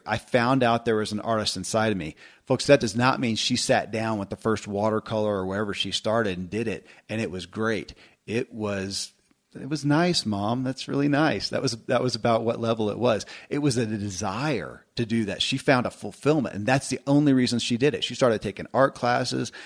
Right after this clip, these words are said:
and investing. It was solely just for her own enjoyment and fulfillment. Now, she pursued it just, she put her ten thousand hours. If you haven't read Malcolm Gladwell's book,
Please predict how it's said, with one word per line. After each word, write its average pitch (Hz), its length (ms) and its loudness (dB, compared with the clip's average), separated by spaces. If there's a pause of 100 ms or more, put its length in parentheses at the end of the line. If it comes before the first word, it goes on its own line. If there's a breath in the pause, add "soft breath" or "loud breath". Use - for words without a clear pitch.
(180 loud breath)
and 110 100 -2
investing. 113 360 0
It 127 120 -6
was 120 100 -6
solely 135 460 0
just 135 260 0
for 127 120 2
her 110 240 2
own 139 260 4
enjoyment 120 560 2
and 98 80 -14
fulfillment. 135 520 -2 (440 loud breath)
Now, 127 260 0
she - 220 0
pursued 160 640 -2
it - 160 -4 (280)
just, - 460 4 (160)
she 156 140 4
put 185 180 8
her 180 80 8
ten 151 220 6
thousand 127 340 6
hours. 101 320 0
If - 100 -10
you 113 80 2
haven't 127 220 4
read 120 180 4
Malcolm 107 400 0
Gladwell's 107 480 0
book, 98 240 -6